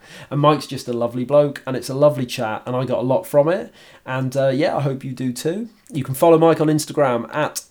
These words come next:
Doctor Mike the Second. And his podcast that he co-hosts is called Fitness Unfiltered. And all the links to all the other things he does, to his emails, to his stuff with Gymshark, all of that is in his bio and his Instagram.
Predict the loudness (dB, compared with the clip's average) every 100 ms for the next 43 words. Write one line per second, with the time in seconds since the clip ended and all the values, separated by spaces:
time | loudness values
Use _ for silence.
0 | -20 _ -2 0 0 0 0 -2 -6 -4
1 | -4 -4 -10 -10 -18 -20 _ _ -20 -20
2 | -20 -14 -6 -2 -2 -2 -4 -8 _ _
3 | _ _ -6 -4 -6 2 2 4 2 2
4 | -2 0 4 6 6 4 0 -10 -6 -4
5 | -4 -4 -6 -8 -6 -6 -6 -6 -6 -6
6 | -6 -10 -12 _ _ _ _ _ _ _
7 | _ -6 2 2 4 2 0 -4 -4 0
8 | 2 2 0 -2 -4 -4 -4 0 2 2
9 | 0 -6 -2 0 0 0 0 0 -4 -8
10 | -6 -6 -6 -10 -4 -4 -2 -2 0 0
11 | -2 -12 -20 -20 -4 0 0 0 -2 -4
12 | -4 -6 -20 -20 _ -4 -4 -4 -14 _
13 | -10 -6 -6 -4 -6 -6 -4 0 2 2
14 | -2 -6 -8 -6 -8 -8 -8 -8